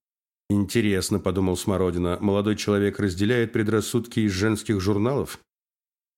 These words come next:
У него была гипотеза о том, что гороскопом по сравнению со всей остальной лабудой повезло, потому что в перестроечное время их публиковали в газетах.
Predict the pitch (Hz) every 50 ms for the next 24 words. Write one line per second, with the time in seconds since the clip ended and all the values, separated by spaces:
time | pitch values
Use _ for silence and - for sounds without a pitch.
0 | _ - - - 123 120 123 147 175 160 156 151 151 151 131 135 131 - 190 190
1 | 190 139 113 95 104 104 101 104 104 - 143 139 127 - - - 123 113 104 113
2 | 120 127 123 - - 160 160 - 143 123 117 104 113 - - 113 113 110 123 135
3 | 131 123 120 120 120 117 113 110 104 - - 120 113 - - 139 131 120 120 -
4 | - 117 113 120 120 110 113 117 110 120 120 120 147 156 143 - 123 110 110 104
5 | 95 107 135 147 147 147 120 - - 107 113 117 107 - - 117 110 107 110 110
6 | 110 - - - - 117 120 117 - - 135 135 123 107 - - - 113 113 110
7 | 113 131 143 135 127 117 110 104 - - - 107 110 110 107 - 113 117 123 123
8 | 117 104 98 104 117 131 123 110 92 71 - - - -